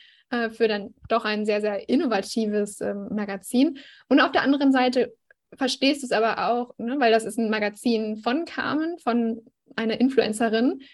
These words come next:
was ja natürlich auch auf ihre Sichtbarkeit einzahlt oder auch andere Magazine, ne? Ähm, die irgendwie auf das Sichtbar-, auf die Sichtbarkeit von Unternehmen einzahlen. Ähm, das heißt, deine zwei Perspektiven, das ist natürlich ein großes Feld,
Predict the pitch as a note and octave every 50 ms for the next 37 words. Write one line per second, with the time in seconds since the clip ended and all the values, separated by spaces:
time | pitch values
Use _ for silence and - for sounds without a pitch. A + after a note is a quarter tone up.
0 | - _ _ _ - - - B3 B3 B3+ C4+ B3+ B3+ B3 - B3 B3 - - A#3+
1 | A#3+ A#3+ - - B3+ D#4+ E4+ E4 C4+ A3 A3 A3 - - G3+ - - G3 G3 -
2 | B2 - G3+ G3 G3+ - G#3 - - G#2 - - - A#3 F#3+ E3 - - - -
3 | A#3+ C4 B3+ B3 A#3+ A3+ A3 A3 G#3+ - - A#3 G#3+ G3+ G3 F#3+ A3 C4 D#4 D#4+
4 | D#4 - - A3+ G#3+ A3 A3 A3 - _ _ _ _ - A#3+ A3+ A3+ A#3 B3 A#3+
5 | A#3+ A3+ A3 G#3+ - A3 G#3+ A3 B3 B3 - A3 F#3 - - - A3+ - A3 A3
6 | A#3 A#3 - A#3 A#3 - G#3+ G#3+ - _ G#3+ A3 A3 F#3 A3 A3+ G#3 A3 A#3 A#3+
7 | A#3+ A3+ G#3+ G3 - - F#3+ G3 G3+ F#3+ F#3 - G#3 G3+ - F#3 G3 G3 G#3 G#3
8 | _ _ _ _ _ _ - G#3+ G#3 G#3+ G3+ A3 G#3+ A3 - A#3 A3+ A3+ A3+ -
9 | - _ A#3 B3+ D4+ D4 D4 - B3+ B3+ B3+ C4 B3 B3 - - A3 A3 - -
10 | C4+ C4+ B3+ B3 B3+ C#4 C#4+ - - _ - A3 G#3+ G#3+ A3 A#3 G3 G#3 A#3 G#3+
11 | G#3+ A3+ G#3 G#3 A3+ A#3+ B3+ A#3+ A#3+ - - - C#4 B3 C4 C#4+ E4+ E4+ D#4 C#4